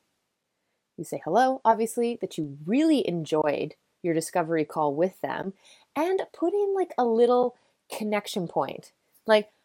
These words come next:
"Oh my gosh, when your cat jumped on your lap, that was the funniest thing, that was the cutest thing." Or, like,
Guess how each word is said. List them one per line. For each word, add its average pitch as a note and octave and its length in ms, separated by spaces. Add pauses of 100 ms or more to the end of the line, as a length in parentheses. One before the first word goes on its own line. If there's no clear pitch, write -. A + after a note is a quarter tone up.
(120)
"Oh D4+ 120
my D#4+ 100
gosh, D#4 260
when C#4 140
your C#4 120
cat - 380
jumped B3 240
on B3+ 160
your A#3+ 120
lap, A3 320
that G#3 160
was A3 140
the A3 100
funniest G#3+ 580
thing, G3+ 220
that C#3+ 100
was F3 120
the G3+ 60
cutest G3 460
thing." E3+ 260
Or, F3 120
like, G#3 220